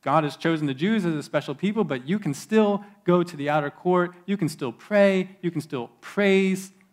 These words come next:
you can still have an amazing experience of worshiping the Lord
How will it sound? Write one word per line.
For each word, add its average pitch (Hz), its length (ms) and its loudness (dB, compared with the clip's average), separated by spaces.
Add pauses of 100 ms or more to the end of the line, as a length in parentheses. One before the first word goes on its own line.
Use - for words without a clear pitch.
(960)
you 180 100 -2
can 185 120 0
still 190 260 -2
have 147 460 -4 (2000)
an 143 100 -8
amazing 175 880 0 (760)
experience 127 1040 -4 (440)
of 117 140 -12
worshiping 160 460 -2
the 147 60 -6
Lord 110 380 -8